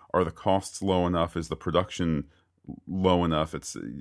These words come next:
production costs, salary costs, et cetera. Is that low enough so that you just come back and say, "Well, even if we kinda, sorta, you know, break even with Agent Carter on the broadcast numbers, you start to put in the time-shifted stuff later and D V Ds and this and that, the other,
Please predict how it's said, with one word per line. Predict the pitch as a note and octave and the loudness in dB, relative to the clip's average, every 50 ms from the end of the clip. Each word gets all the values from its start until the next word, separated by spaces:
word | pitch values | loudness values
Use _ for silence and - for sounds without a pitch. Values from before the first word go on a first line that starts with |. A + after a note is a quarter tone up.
| A1 - | -12 -6
production | - - F#2+ F#2+ - - F2 E2 D#2+ D#2+ | -2 0 0 0 0 -2 -2 0 -2 -2
costs, | - - F#2 E2+ E2+ - - - - | -2 0 2 2 2 0 -4 -8 -2
salary | F2 E2+ F2 E2 D2+ D#2 | 0 2 2 2 2 0
costs, | - D#2+ D2+ D2+ - | 0 0 0 0 -2
et | - - | -6 -6
cetera. | - - G#2 G2+ F#2+ E2+ D2 - | 0 2 2 4 4 4 2 2
Is | - E2+ D#2+ | 0 -2 -2
that | D#2+ E2 D2+ - - | 0 0 0 0 0
low | E2 F2 G2+ A2+ G#2+ | 0 2 2 2 2
enough | F2 D#2+ C#2 C2 C2+ - - - _ - - - _ - | 0 0 -2 -4 -4 -8 -12 -20 _ -20 -20 -20 _ -8
so | - G2 F2+ | -2 -2 -2
that | D#2+ D#2+ | 0 -2
you | C2 E2+ | -4 -4
just | D#2 F2+ F2 - - | -2 -2 -4 -6 -6
come | - - E2+ D#2+ D2+ | -6 -4 -2 -2 0
back | D#2 D2+ D#2 D#2 D#2 D#2 - - - | 0 0 0 0 -2 -4 -6 -10 -6
and | D#2+ D#2+ D2 | -6 -4 -4
say, | - - - D#2+ D2+ D2 C#2+ C#2 - - - _ _ - | -4 -2 -2 0 2 2 0 -2 -4 -8 -14 _ _ -6
"Well, | F#2 F2 E2+ E2 D#2+ E2 - | -2 0 2 4 2 2 2
even | - A2+ A#2 B2 B2 | 2 0 2 2 2
if | A2 - - | 0 0 0
we | G2 G2 F#2 E2+ | 2 2 2 2
kinda, | E2 - - - A#2 G#2+ G2+ F#2+ E2+ E2+ | 0 -6 -8 -2 0 2 2 2 0 -2
sorta, | - - - G#2 F#2+ F#2+ F#2 F2+ E2+ D#2+ D#2+ E2 - - - _ - | -4 -2 -2 0 2 4 4 6 6 4 4 2 -4 -20 -20 _ -4
you | F#2+ F2+ | -2 0
know, | D#2+ D2+ | 2 2
break | D#2 D2+ G2+ G2 F#2 F2+ - | 2 2 4 4 4 4 4
even | G#2 G2+ F#2 G2+ | 2 2 4 2
with | F2+ D#2+ F2+ | 2 2 2
Agent | F2+ E2+ E2+ E2 - | 2 0 0 -2 -4
Carter | - - F#2 E2+ E2 E2 D#2+ | 0 2 4 4 4 4 2
on | D2+ C#2+ | 0 0
the | D2 | -2
broadcast | D2+ - A#2+ A#2 A#2 A2+ - A#2+ G#2 G2+ G2 - G2 | 2 4 6 6 6 6 4 4 4 4 4 2 2
numbers, | G2 F#2+ F#2+ F2+ F#2+ F#2+ F#2 F#2 F2+ - - - - - - _ _ | 2 4 4 4 4 4 4 4 2 0 -4 -10 -16 -20 -20 _ _
you | - E2 D#2+ | -6 -6 -6
start | - - - F#2+ F2 E2 | -6 -4 2 2 2 2
to | - E2 | 2 -4
put | - - F#2 E2 E2 | -2 0 0 2 4
in | E2 E2 D#2+ D#2 | 4 4 4 2
the | - - | 0 -2
time-shifted | - - A2 A2 A#2 A2+ G#2 - G#2 G2+ - F#2 E2+ - | -4 0 2 4 4 2 2 0 -2 -2 -2 -4 -6 -4
stuff | - - D#2+ D2+ - - | -2 -2 -2 -2 0 2
later | G#2+ A#2 A#2 A#2 A2 A2 G#2 | 4 4 4 6 4 4 4
and | F2 D#2 D#2 - | 4 2 0 0
D | G#2+ G#2+ G#2 | 0 0 2
V | G2 G2 | 2 0
Ds | D#2+ F#2 F2+ F2 E2+ E2+ | 2 2 2 2 0 -2
and | F2+ | -4
this | E2 D#2 | -4 -2
and | E2+ D2+ | -2 -2
that, | D#2 E2 | -2 0
the | F2+ F#2 | 2 4
other, | G2 G2+ F2+ F2+ D#2+ D#2 | 6 6 6 6 4 2